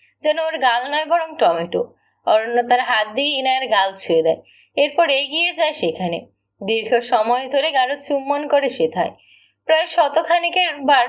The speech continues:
ঠোঁট ছুঁয়ে দেয়। ইনায়ার সঙ্গে সঙ্গে অরণ্যর গলায় হাত রাখে। অরণ্য ইনায়ার কানের কাছে গিয়ে মাতাল করা কণ্ঠে বলে, "শত্রু হয়ে জীবনে এসেছেন, বউ হয়ে থেকে যান।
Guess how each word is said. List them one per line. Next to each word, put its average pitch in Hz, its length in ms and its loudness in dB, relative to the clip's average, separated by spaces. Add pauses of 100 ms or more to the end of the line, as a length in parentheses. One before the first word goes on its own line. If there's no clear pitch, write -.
(120)
ঠোঁট 247 260 2
ছুঁয়ে 165 300 2
দেয়। 165 180 0 (360)
ইনায়ার 214 320 0
সঙ্গে 233 420 0
সঙ্গে 262 320 2
অরণ্যর 262 400 2
গলায় 269 280 2
হাত 180 320 -2
রাখে। 160 300 0 (440)
অরণ্য 294 280 2
ইনায়ার 320 360 -2
কানের 285 340 2
কাছে 302 280 2
গিয়ে 311 160 -2
মাতাল 269 400 0
করা 302 240 0
কণ্ঠে 277 400 -2
বলে, 254 380 0 (280)
"শত্রু 269 500 0
হয়ে 285 200 0
জীবনে 285 420 -2
এসেছেন, 311 440 -2
বউ 277 220 2
হয়ে 302 180 -4
থেকে 180 340 -2
যান। 160 220 0